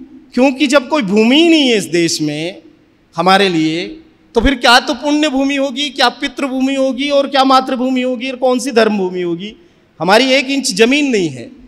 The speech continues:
मैं जिस राजस्थान से आता हूँ वहाँ थर्टी टू नोमैडिक कम्युनिटियाँ हैं और उसमें से ट्वेंटी एट कम्युनिटी जो है वो अनुसूचित जाति में आती है। ज़्यादातर उन नोमैडिक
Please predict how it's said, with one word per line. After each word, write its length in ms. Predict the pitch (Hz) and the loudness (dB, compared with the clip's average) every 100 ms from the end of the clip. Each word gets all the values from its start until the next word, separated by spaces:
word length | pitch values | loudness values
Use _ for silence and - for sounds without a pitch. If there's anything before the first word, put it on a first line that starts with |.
| _ 185 | _ -4
मैं 140 | 233 | -2
जिस 180 | 262 226 | -2 0
राजस्थान 500 | 233 233 233 240 240 | 0 0 -4 -4 -4
से 120 | 240 | -4
आता 220 | 196 190 | -4 -4
हूँ 240 | 220 254 262 | -6 -4 -2
वहाँ 280 | 240 254 226 | -2 -4 -4
थर्टी 380 | 190 190 - 269 | -4 -4 -6 -8
टू 400 | 262 - 262 269 | -8 -6 -4 -2
नोमैडिक 460 | 214 202 220 254 - | -2 0 -2 -2 -6
कम्युनिटियाँ 540 | 190 180 165 185 180 | -6 -6 -8 -8 -8
हैं 300 | 131 151 196 - - _ _ | -8 -8 -10 -14 -20 _ _
और 140 | 190 240 | 2 2
उसमें 240 | 233 269 | 0 -2
से 140 | 269 285 | -2 -4
ट्वेंटी 400 | 254 240 254 320 | -2 -2 0 0
एट 200 | 320 240 | 0 0
कम्युनिटी 500 | 277 262 269 262 254 | -2 -2 -6 -6 -8
जो 140 | 247 | -4
है 120 | 240 254 | -4 -2
वो 160 | 262 | 0
अनुसूचित 480 | 254 233 - - 233 | 0 -2 -6 -10 -4
जाति 320 | 196 190 190 | -2 -2 -2
में 100 | 185 | -2
आती 300 | 165 160 165 | -2 -2 -2
है। 180 | 170 208 262 - _ _ _ _ _ _ _ _ | 0 0 -2 -14 _ _ _ _ _ _ _ _
ज़्यादातर 840 | 151 143 220 240 294 302 302 311 311 - | -16 2 4 6 6 4 4 4 2 -2
उन 200 | 269 277 | -4 -2
नोमैडिक 640 | 262 247 240 247 254 254 | 0 2 0 -2 -4 -8